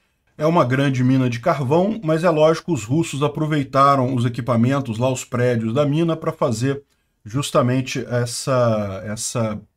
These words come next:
depósito de munição ali, né? Parece que nesse ponto aqui, nesse item um aqui, ó, esse armazém aqui,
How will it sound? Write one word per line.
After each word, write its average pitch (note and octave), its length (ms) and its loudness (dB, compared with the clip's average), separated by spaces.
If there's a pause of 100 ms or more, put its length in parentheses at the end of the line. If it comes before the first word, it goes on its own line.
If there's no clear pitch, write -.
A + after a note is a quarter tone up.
(160)
depósito A#2 500 -2
de A#2 60 0
munição A#2 500 0
ali, F#2 240 -6
né? A#2 220 -8 (360)
Parece C3 320 0
que C#3 60 -6
nesse D3+ 240 -2
ponto D3 400 -2
aqui, A#2+ 140 -6
nesse C3+ 300 -2
item C3+ 260 0
um C3+ 200 2
aqui, A2+ 280 -2
ó, C3 60 -2
esse C#3 280 -4
armazém B2 480 -2
aqui, E3 340 -8